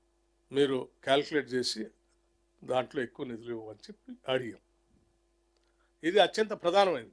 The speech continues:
బేసిక్, ఆ, స్ట్రక్చర్లోనే ఇది ప్రధానమైనటువంటి అంశం. అట్లాగే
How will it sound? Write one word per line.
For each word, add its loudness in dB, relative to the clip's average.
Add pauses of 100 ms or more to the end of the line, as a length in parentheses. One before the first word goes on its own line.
(480)
బేసిక్, 2
ఆ, 4
స్ట్రక్చర్లోనే -2 (640)
ఇది -4
ప్రధానమైనటువంటి -2
అంశం. -14 (1600)
అట్లాగే 8